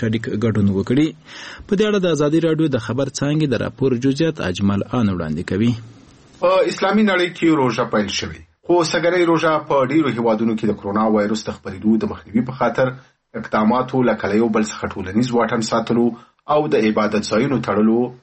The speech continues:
Speaker 2: بدله کړې. په ګڼو هیوادونو کې مسلمانان په ډله ییزه روژه ماتو کې له ګډون منع شوي او ترې غوښتل شوي چې په کورونو کې لمونځونه وکړي.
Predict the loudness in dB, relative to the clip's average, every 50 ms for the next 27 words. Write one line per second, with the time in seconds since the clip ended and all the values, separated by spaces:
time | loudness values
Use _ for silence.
0 | _ _ _ _ _ -2 0 2 2 2 0 -2 -4 -8 -10 -12 -16 _ _ _
1 | _ _ _ _ _ _ _ _ _ 0 2 2 2 2 2 0 0 0 0 2
2 | 2 2 2 0 0 -2 -2 -2 -2 -4 -4 -2 0 0 0 2 2 2 2 0
3 | 0 0 0 0 0 0 2 0 0 2 2 2 2 2 2 2 2 2 0 -2
4 | -2 -4 -2 0 0 -2 -2 -4 -6 -4 -2 -4 -2 -4 -8 -6 -4 -4 -4 -4
5 | -4 -6 -6 -4 -2 0 2 2 2 0 -2 -4 -10 _ _ _ _ -2 0 0
6 | 0 0 0 0 0 0 -2 -4 -2 -2 -2 0 0 0 0 0 0 0 -2 -2
7 | -2 -2 -4 -2 0 2 2 2 0 -2 -4 -10 -16 -20 -20 -20 -18 -16 -16 -14
8 | -14 -16 -18 -20 -20 -18 -18 -18